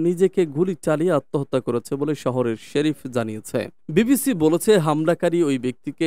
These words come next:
শ্বেতাঙ্গ হিসেবে বর্ণনা করা হয়েছে এবং তার বয়স বিশ বছরের বেশি। হামলার আগে তিনি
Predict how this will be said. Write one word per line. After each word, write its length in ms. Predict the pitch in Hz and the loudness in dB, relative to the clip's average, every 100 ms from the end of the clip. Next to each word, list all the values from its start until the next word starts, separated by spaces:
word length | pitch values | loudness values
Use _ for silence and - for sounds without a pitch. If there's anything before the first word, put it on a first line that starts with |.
| 147 | -2
শ্বেতাঙ্গ 360 | 147 135 123 117 113 | -4 -4 -2 -2 -4
হিসেবে 300 | 123 160 156 156 | -4 -2 0 0
বর্ণনা 340 | 131 127 123 113 | 2 2 0 -2
করা 140 | 113 110 | -4 -4
হয়েছে 220 | 110 110 147 | -6 -4 -2
এবং 120 | 139 139 - | -2 -4 -2
তার 120 | 120 110 | 0 2
বয়স 300 | 131 120 113 - 127 | 2 2 -2 -10 -6
বিশ 160 | 135 - - | -6 -6 -2
বছরের 380 | 139 - 131 117 107 | -2 -2 -4 -4 -6
বেশি। 240 | 107 127 104 - | -8 -10 -10 -8
হামলার 320 | 131 147 147 120 | -6 -2 0 -2
আগে 180 | 120 131 - | -2 -4 -6
তিনি 180 | 110 | -10